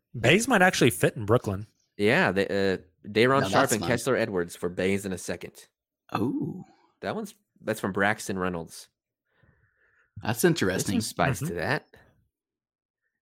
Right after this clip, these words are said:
Speaker 2: Um, God, some
Speaker 3: We
Speaker 2: of
Speaker 3: just
Speaker 2: these are,
Speaker 3: can't
Speaker 2: like,
Speaker 3: take
Speaker 2: bad
Speaker 1: I don't know.
Speaker 3: Bays
Speaker 1: I don't know
Speaker 3: players.
Speaker 1: if Bays being around Kyrie is a good plan, though.
Speaker 2: <laughs> Bays would enjoy it. Um,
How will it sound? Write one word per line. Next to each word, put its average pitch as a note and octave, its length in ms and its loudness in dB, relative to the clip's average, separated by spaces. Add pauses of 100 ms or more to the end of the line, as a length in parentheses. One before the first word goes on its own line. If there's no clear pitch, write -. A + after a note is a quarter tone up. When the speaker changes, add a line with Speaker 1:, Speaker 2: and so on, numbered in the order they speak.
Speaker 2:
Um, F#2+ 760 -2
God, F#2+ 280 -6
some A2+ 140 2
Speaker 3:
We G#2+ 60 6
Speaker 2:
of G#2+ 40 6
Speaker 3:
just G#2 100 4
Speaker 2:
these - 20 2
are, - 20 6
Speaker 3:
can't G2 80 2
Speaker 2:
like, F#2+ 60 4
Speaker 3:
take G2 140 2
Speaker 2:
bad G2+ 100 6
Speaker 1:
I C#3+ 40 6
don't D#3 160 4
know. D3+ 80 6
Speaker 3:
Bays D#3+ 60 4
Speaker 1:
I D#3+ 60 6
don't F3+ 160 6
know D#3+ 140 8
Speaker 3:
players. D3 180 4
Speaker 1:
if B2+ 60 -4
Bays C3+ 340 6
being C3+ 240 2
around A2+ 260 4
Kyrie G#2+ 480 0
is G2 160 -2
a F#2+ 60 -6
good G2+ 340 -2
plan, G2 300 -6
though. F#2+ 180 -8 (400)
Speaker 2:
<laughs> - 400 -20
Bays A2+ 200 4
would F#2+ 100 2
enjoy E2+ 260 -2
it. - 1600 -16
Um, F#2 680 0